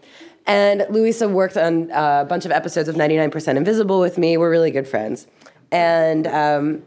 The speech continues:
one day she emailed me to say that German National Radio was organizing a conference about podcasting, and she wanted to know if I could come, uh, present with her. And basically was like, "We'll fly you out if you wanna do this thing." And it felt like a sign,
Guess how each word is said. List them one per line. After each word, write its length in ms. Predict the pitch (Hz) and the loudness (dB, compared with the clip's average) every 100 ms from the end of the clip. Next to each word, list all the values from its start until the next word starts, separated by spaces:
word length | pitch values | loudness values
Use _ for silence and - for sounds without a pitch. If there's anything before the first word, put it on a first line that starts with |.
| _ | _
one 220 | 190 233 277 | -4 0 2
day 140 | 226 | 0
she 260 | 202 170 214 | -2 -4 0
emailed 220 | 202 165 | 0 0
me 100 | 156 | -2
to 80 | 151 | -4
say 380 | - 143 139 | 0 0 2
that 260 | 151 147 131 | 0 0 0
German 260 | 185 214 190 | 0 0 0
National 400 | 165 170 175 151 | 0 -2 -2 -2
Radio 280 | 139 143 | 0 2
was 100 | 143 | 0
organizing 500 | 143 139 143 151 156 | -2 -2 0 0 0
a 60 | 185 | -2
conference 460 | - 302 302 175 175 | 0 -2 0 -2 -2
about 260 | 220 220 | -2 -2
podcasting, 720 | - 247 233 160 156 156 147 | 0 -2 -2 -4 -4 -4 -6
and 100 | 156 | -6
she 140 | 156 156 | -8 -4
wanted 300 | 156 147 147 | -2 -2 -2
to 100 | 139 | -2
know 140 | 131 | -2
if 80 | 135 | -2
I 200 | - 135 | -2 -2
could 320 | 135 - 147 - | -2 -10 -14 -8
come, 360 | 127 123 127 - - - - - | -4 -2 -2 -8 -16 -18 -20 -4
uh, 280 | 131 123 117 | 0 0 -2
present 400 | - 196 277 165 | -2 0 0 -2
with 140 | 147 | -4
her. 220 | - - 131 - - _ _ _ | -4 -8 -10 -20 -20 _ _ _
And 100 | 202 | -6
basically 680 | 190 190 196 - 165 156 151 156 | -2 -2 -4 -2 0 2 0 -4
was 160 | 139 143 | -12 -4
like, 200 | 143 143 | -4 -4
"We'll 160 | 151 156 | -6 -6
fly 240 | 156 165 | 0 0
you 160 | 160 151 | 2 2
out 260 | 147 139 - | 2 0 -4
if 120 | - | -8
you 60 | 143 | -2
wanna 200 | 147 143 | 0 0
do 120 | 180 | -2
this 220 | 156 147 | -2 -4
thing." 260 | 127 113 117 | -4 -2 -2
And 100 | 147 | -2
it 100 | 147 | -2
felt 200 | - 208 | 0 0
like 140 | 185 185 | 0 -4
a 40 | |
sign, 640 | - 233 220 165 139 139 | -4 -2 0 0 -2 -4